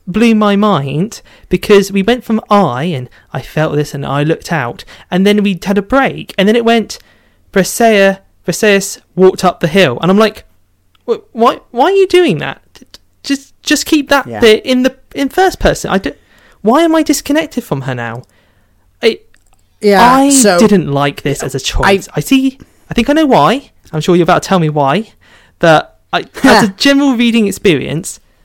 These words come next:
Speaker 1: this didn't work for me. Geordie, what do you think?
Speaker 2: As you say, Duncan, you know, change in perspective are nothing too great. For example,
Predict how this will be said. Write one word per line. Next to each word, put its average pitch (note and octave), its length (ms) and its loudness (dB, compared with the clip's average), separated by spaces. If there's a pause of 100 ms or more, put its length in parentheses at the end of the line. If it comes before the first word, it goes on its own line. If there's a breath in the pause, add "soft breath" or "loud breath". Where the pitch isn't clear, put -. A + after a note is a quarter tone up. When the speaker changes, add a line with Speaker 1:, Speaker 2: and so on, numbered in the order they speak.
(100)
Speaker 1:
this D#3+ 120 -2
didn't D3 220 0
work C3+ 220 -2
for - 100 -14
me. B2 280 -8 (440 soft breath)
Geordie, F#3+ 400 2 (140)
what E3+ 120 -8
do D3 60 -6
you C#3 60 -4
think? - 340 -12 (1300 soft breath)
Speaker 2:
As G#3+ 220 0
you F3 80 -2
say, C3 260 0
Duncan, G#2+ 440 -10
you C3+ 100 -4
know, C3 80 -6
change G3 380 -2
in C#3+ 80 -8
perspective B2+ 520 -8
are A#2 60 -8
nothing A#2+ 560 -8
too A#2+ 300 -10
great. G#2 420 -14
For - 220 -8
example, F#3 500 -4